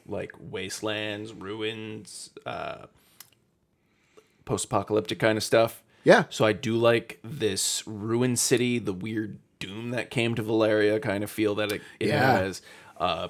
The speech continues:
Speaker 1: smoking ruins. The
Speaker 2: I have an idea that I was, okay, hold on.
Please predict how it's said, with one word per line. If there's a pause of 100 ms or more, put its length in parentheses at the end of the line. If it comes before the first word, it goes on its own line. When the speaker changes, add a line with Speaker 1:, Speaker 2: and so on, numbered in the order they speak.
Speaker 1:
smoking
ruins. (440)
The (680)
Speaker 2:
I
have
an
idea
that
I
was, (100)
okay,
hold
on.